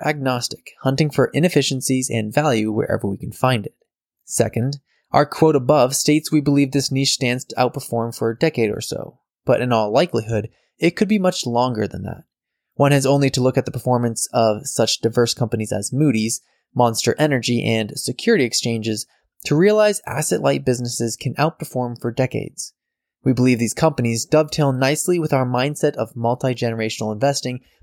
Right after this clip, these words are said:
that we wrote about in our pieces The Century Portfolio and Wealth is the Control of Time. We intend to hold many of our positions until we pass, or until we pass them to our children. Lastly,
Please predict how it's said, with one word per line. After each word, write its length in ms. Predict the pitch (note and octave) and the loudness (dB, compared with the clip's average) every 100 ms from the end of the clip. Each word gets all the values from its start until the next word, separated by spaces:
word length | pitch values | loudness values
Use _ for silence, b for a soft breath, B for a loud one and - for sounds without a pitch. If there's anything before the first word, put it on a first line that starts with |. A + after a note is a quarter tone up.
| _ | _
that 160 | C#3+ | 2
we 80 | F#3+ | 2
wrote 220 | F#3 D#3+ | 4 4
about 280 | D#3 C#3 C3+ | 6 4 2
in 60 | B2 | 0
our 120 | A#2+ | -2
pieces 520 | - A#2+ - A2+ - | -2 -6 -4 -6 -6
The 140 | - B2 | -6 -2
Century 400 | - D#3 D3 B2+ | 0 0 0 -2
Portfolio 840 | - A#2 A2+ - E3 B2+ A#2+ A2+ _ _ - | 0 -2 -2 0 2 4 2 0 _ _ -2
and 340 | B2 A#2+ A2 - | 0 0 -4 -10
Wealth 340 | B2 C3 A#2+ | 0 2 2
is 120 | B2 - | -4 -6
the 80 | |
Control 360 | A#2+ A2+ - G#2+ | -8 -8 -6 -6
of 120 | - | -6
Time. 480 | - C3+ A#2 - - _ _ _ _ _ | -6 -4 -4 -8 -18 _ _ _ _ _
We 120 | B2+ | -2
intend 320 | B2 - C#3+ C3+ | -2 0 0 0
to 40 | |
hold 360 | C3 E3+ E3+ D#3 | 2 4 4 2
many 180 | D#3+ | 0
of 80 | D#3 | 4
our 100 | D#3 | 2
positions 520 | D3+ D3 D3+ D#3 D3 - | 2 0 0 0 -4 -6
until 260 | B2+ A#2+ | -4 0
we 120 | A2+ | 0
pass, 580 | A2 - C3+ G#2 - - - | 0 0 0 0 -4 -8 -2
or 360 | D#3+ F#3+ F#3+ - _ _ - | 2 2 0 -6 _ _ -6
until 220 | D#3+ C3+ | 0 2
we 80 | B2+ | 2
pass 300 | - A2 - | 0 -4 -2
them 160 | G#2+ G#2 | -4 -4
to 120 | G#2 | -4
our 120 | G2+ | -4
children. 480 | G2+ - A2 - - _ _ _ _ _ _ _ D3 | -4 0 0 -2 -12 _ _ _ _ _ _ _ 2
Lastly, 600 | D3+ C#3+ - G#2 G#2+ | 2 2 0 -2 -2